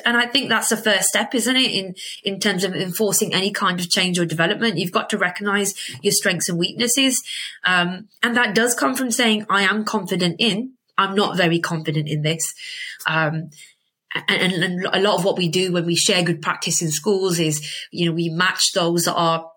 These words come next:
really skilled in a particular area with those which might have a, a gap in an area. And again, it's, it's forming those communities of practice, which I'm really, really keen to do.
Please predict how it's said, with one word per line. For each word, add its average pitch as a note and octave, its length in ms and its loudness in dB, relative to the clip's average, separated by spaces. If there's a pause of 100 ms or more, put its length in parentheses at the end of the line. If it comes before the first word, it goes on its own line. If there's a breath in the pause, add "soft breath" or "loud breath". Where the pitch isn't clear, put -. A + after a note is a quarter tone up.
(120)
really F#3+ 320 2
skilled G3 340 0
in F3 80 2
a E3+ 40 0
particular E3+ 460 0
area E3+ 420 2
with E3 220 0
those E3+ 340 2
which - 200 -2
might E3+ 200 0
have E3+ 240 0
a, E3+ 160 2 (320 loud breath)
a G3+ 80 2
gap G#3 320 0
in C4+ 80 2
an C4 120 2
area. C4 440 2 (500 loud breath)
And G3 120 2
again, F#3+ 400 2
it's, G#3 260 -2
it's F#3+ 160 0
forming A#3 320 2
those G3 220 2
communities F3+ 560 0
of D3+ 100 -2
practice, - 480 0
which F#3+ 160 0
I'm F3 160 0
really, F3+ 420 -2
really F3 280 0
keen E3+ 320 0
to E3+ 100 -2
do. E3+ 340 2